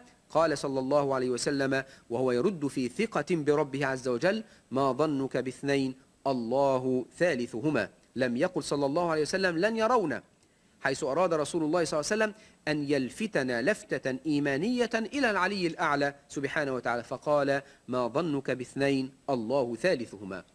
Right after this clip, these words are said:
هاجر النبي صلى الله عليه وسلم، استقبله الأنصار استقبالا حافلا، ثم كانت أول كلمة سمعت منه صلى الله عليه وسلم بالمدينة،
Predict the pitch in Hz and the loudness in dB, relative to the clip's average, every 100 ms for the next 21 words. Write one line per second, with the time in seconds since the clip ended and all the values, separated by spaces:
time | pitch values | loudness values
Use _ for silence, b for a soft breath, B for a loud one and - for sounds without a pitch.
0 | _ _ _ _ _ _ - - 214 202 | _ _ _ _ _ _ -8 -2 0 0
1 | 156 143 147 139 - 127 127 127 127 123 | -2 -2 -2 -4 -4 -6 -4 -4 -4 -4
2 | 113 107 170 175 175 B B B 139 - | -6 -4 0 0 0 B B B -8 -4
3 | 127 - 156 185 143 135 135 - 127 - | -8 -2 0 2 0 -2 -4 -4 -6 -2
4 | 151 127 - b b 143 - 139 139 143 | -2 0 -4 b b -12 -10 -10 -2 -2
5 | 127 117 - 156 160 156 151 - B B | -2 -4 -2 -2 0 0 0 -2 B B
6 | B _ 240 233 202 196 - _ - 220 | B _ 0 2 2 0 -2 _ -4 -2
7 | 196 170 - 185 196 170 170 170 156 - | 0 -4 -4 -2 -2 0 0 0 -4 -4
8 | 190 175 123 110 - _ _ _ _ _ | -2 0 0 -2 -6 _ _ _ _ _
9 | - - 240 170 147 180 165 147 139 135 | -8 -2 2 2 0 -2 -2 -2 -4 -4
10 | 127 127 139 127 123 120 117 143 131 127 | -2 -2 0 0 -2 -2 -2 -4 -2 -2
11 | 123 160 147 107 101 98 | -2 -2 -4 -4 -6 -12